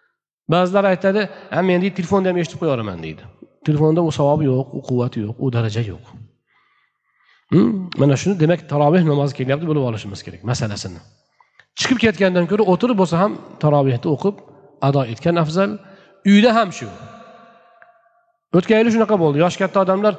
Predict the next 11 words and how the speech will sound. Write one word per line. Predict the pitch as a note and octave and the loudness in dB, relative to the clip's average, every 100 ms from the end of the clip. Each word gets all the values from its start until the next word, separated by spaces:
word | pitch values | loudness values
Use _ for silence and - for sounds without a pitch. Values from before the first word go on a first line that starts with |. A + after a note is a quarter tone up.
| - | -8
"Biz | - F3+ | -2 2
endi | G3+ G#3 | 2 2
yigirma | F#3+ G3 G3+ | 0 0 -2
rakat | G#3 G3+ | -2 -4
o'qimaymiz-da", | F#3 G#3 B3 A3 E3 C3 | -2 0 2 2 2 0
deydi. | G2+ F2+ F#2 G#2 - _ _ _ _ _ _ | -4 -8 -14 -16 -20 _ _ _ _ _ _
Gaplashib | - F3 G3 G3+ | -4 0 0 0
o'tirasizmi? | F#3+ F#3+ F3+ G#3 A3+ - - - - _ _ _ _ _ | 0 2 0 -2 -6 -6 -18 -20 -20 _ _ _ _ _
Soatlab? | - E3+ D#3+ F#3 G#3+ - - - - - | 0 0 2 -2 -4 -14 -20 -20 -20 -16
"Ha, | - | -8
o'tiramiz". | A2+ A2+ A#2 G#3 - - | -6 -4 -4 -4 -10 -16